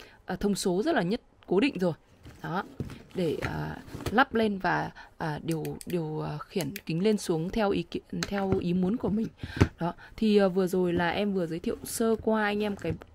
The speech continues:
combo bộ sản phẩm, đó chính là, à, bộ, à, comba liền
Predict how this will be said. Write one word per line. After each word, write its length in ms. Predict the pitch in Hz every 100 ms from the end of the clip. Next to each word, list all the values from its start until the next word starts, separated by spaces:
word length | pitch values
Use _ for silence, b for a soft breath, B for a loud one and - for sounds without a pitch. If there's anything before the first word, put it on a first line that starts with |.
| - -
combo 300 | - 214 214
bộ 200 | 196 185
sản 260 | - 185 139
phẩm, 320 | - 160 185
đó 160 | - 175
chính 220 | 160 190
là, 260 | 214 202 165 B B B B
à, 160 | 151 143
bộ, 220 | 165 170 151 147
à, 80 | 143 b b -
comba 400 | 214 214 220 208
liền 300 | 190 165